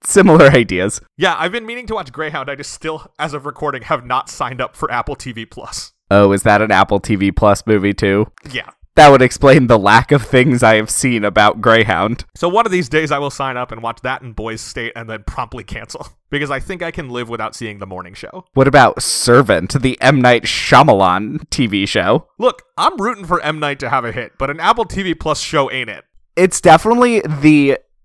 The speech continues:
Speaker 1: streaming service that gets the least amount of attention.
Speaker 2: Well, it also had, like, a terrible rollout. And a lot of streaming services have had terrible rollouts. We've talked a lot on this show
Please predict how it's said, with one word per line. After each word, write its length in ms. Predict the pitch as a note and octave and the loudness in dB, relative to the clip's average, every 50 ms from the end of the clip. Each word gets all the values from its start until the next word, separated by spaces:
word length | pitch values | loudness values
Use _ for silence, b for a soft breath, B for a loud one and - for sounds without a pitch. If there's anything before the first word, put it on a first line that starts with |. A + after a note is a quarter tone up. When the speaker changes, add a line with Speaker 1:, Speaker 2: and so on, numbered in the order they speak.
| _ - | _ -10
Speaker 1:
streaming 480 | C3 - - - D#3+ D3+ C#3 C3+ C#3 B2 | -8 -8 -4 0 2 2 2 2 0 0
service 440 | - - C#3+ B2+ A2 A#2+ A2+ - - | 2 2 4 4 6 4 2 2 2
that 200 | - B2+ A2 - | -2 -2 0 2
gets 240 | C3 A#2 G#2+ - - | 0 -2 -2 -2 -2
the 140 | - C3 | -2 -2
least 340 | A2+ G#2 G#2+ G#2 G2 - - | 0 0 -2 -4 -4 -4 -4
amount 260 | A2 G2+ F#2 E2 E2 | -2 0 0 0 -2
of 80 | E2+ - | -4 -8
attention. 640 | F2 - - D2+ D2+ D2+ - - - - D3 E3+ - _ _ _ | -10 -10 -10 -12 -12 -12 -12 -12 -10 -8 -8 -8 -10 _ _ _
Speaker 2:
Well, 220 | F#3+ B3+ C4+ - - | 0 0 0 0 -2
it 100 | G#3 A3+ | -2 -2
also 240 | B3+ C4+ - C#4+ A#3+ | -2 -2 -4 -6 -8
had, 180 | - B3 A3 | -10 -10 -10
like, 100 | B3 A3+ | -10 -12
a 60 | A3 | -12
terrible 420 | - - - F#3 G3+ G3+ F3 E3 C#3+ | -14 -10 -8 -6 -6 -6 -6 -6 -6
rollout. 340 | D#3+ F#3 C#3+ G#2+ G#2+ G2+ A2 | -4 -4 -4 -6 -8 -10 -10
And 140 | E3 F3 | -8 -8
a 60 | F#3+ F#3 | -8 -6
lot 180 | F3 G3 A3+ | -4 -4 -4
of 80 | A#3+ - | -4 -8
streaming 320 | - - G3 F#3 F3+ D#3+ | -10 -14 -14 -14 -14 -14
services 380 | - - D3 D3 C3+ B2 C3 C3 | -12 -10 -10 -8 -10 -10 -8 -8
have 120 | C#3 A#2+ | -8 -6
had 200 | C#3 B2+ B2+ - | -8 -10 -10 -10
terrible 340 | - - B2 C3 B2 B2 A2+ | -10 -8 -6 -6 -6 -8 -10
rollouts. 380 | G2+ G2 G2+ G#2+ A#2 A#2+ - - | -10 -10 -8 -8 -8 -8 -8 -10
We've 100 | C3 - | -10 -4
talked 220 | - D3+ - D#3 | -4 -4 -4 -4
a 40 | C3 | -6
lot 380 | G#2+ G#2 A2 B2 D3 D#3+ - | -8 -4 -2 0 0 0 0
on 140 | D3 D3 C3+ | -6 -8 -6
this 180 | B2 C3 B2 - | -6 -8 -8 -8
show 340 | - - A2+ G#2+ G#2+ A2+ | -8 -8 -8 -8 -8 -10